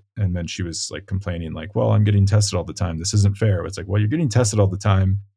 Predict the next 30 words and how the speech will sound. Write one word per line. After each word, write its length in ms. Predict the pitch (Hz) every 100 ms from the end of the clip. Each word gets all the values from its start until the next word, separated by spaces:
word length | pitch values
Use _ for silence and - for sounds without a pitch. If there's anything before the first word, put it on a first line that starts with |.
| _ -
because 200 | 101 104
there's 240 | 98 92
reason 320 | 92 120 104 98
to 60 |
believe 560 | 90 90 98 98 90 87 _ _ _ _
that 240 | 98 98 101
your 160 | 95
numbers 420 | 85 104 95 87 -
are 80 |
suspicious 680 | - 87 - 92 - 80 -
and 140 | 82
they're 80 | 85
trying 240 | - - 76
to 80 |
catch 340 | - 95 - -
you, 160 | 80
or 80 | 76
they're 220 | 78 78
at 80 | 82
least 320 | 123 151 143
trying 160 | 123 110
to 60 | 95
de-, 160 | 78 -
to 100 | -
de-, 160 | 98 82 _ _ -
to 180 | 127
deter 400 | 104 98 - 120
you 180 | 117 104
from 240 | 98 95 80
doping." 520 | 90 101 120 131